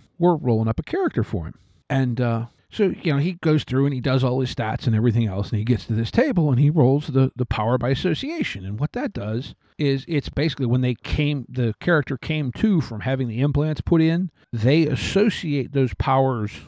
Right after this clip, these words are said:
with some object, food, could be daylight, could be at night, whatever. So he rolls power by association. Then he rolls the food thing, you know, that he associates his powers with a given food.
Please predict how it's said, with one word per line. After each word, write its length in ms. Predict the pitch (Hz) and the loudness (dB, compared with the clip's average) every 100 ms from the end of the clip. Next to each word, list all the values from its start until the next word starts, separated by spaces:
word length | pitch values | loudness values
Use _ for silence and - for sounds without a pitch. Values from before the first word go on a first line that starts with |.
| - _ - | -20 _ 0
with 220 | 131 - | 0 2
some 480 | 156 143 139 131 113 - | 0 0 0 0 -2 -2
object, 580 | 123 131 131 139 123 - | 2 2 2 0 0 -2
food, 800 | - - 147 131 131 120 120 107 - - | -10 4 8 8 8 4 2 -2 -8 -2
could 220 | - 117 | 0 2
be 220 | 127 107 | 0 -2
daylight, 640 | 95 127 135 123 131 123 117 _ _ - | 0 2 2 2 2 2 -2 _ _ -2
could 180 | 117 | -2
be 140 | 107 98 | 0 -4
at 80 | 80 | -2
night, 300 | 131 127 - - | 0 2 0 -8
whatever. 540 | 113 135 226 117 - - | -2 0 0 -2 -8 -14
So 140 | - 202 | -2 2
he 140 | 226 | 2
rolls 260 | 277 - 170 | 2 2 0
power 260 | - 139 | 2 2
by 120 | 135 131 | 4 0
association. 800 | - 110 107 95 98 - 107 - _ _ _ | 2 0 0 -4 -6 -6 -8 -8 _ _ _
Then 160 | 139 175 | 0 2
he 140 | 180 | 2
rolls 640 | 170 131 131 127 120 110 - - _ _ - | 2 2 4 4 2 -2 -10 -20 _ _ -6
the 100 | 120 | -6
food 520 | - 294 190 107 101 | 0 2 2 -2 -18
thing, 360 | - 123 95 67 - _ | -8 -6 -6 -10 -20 _
you 100 | - | 0
know, 100 | 120 | 2
that 120 | 110 113 | 2 0
he 100 | 123 | 0
associates 520 | - 127 - 123 - | 0 0 2 -2 -2
his 120 | 127 | -4
powers 420 | - 110 110 110 | -4 -2 -2 -2
with 140 | 113 110 | -4 -8
a 60 | |
given 340 | - 101 92 101 | -8 -6 -6 -8
food. 480 | - 285 57 - | -4 -4 -4 -8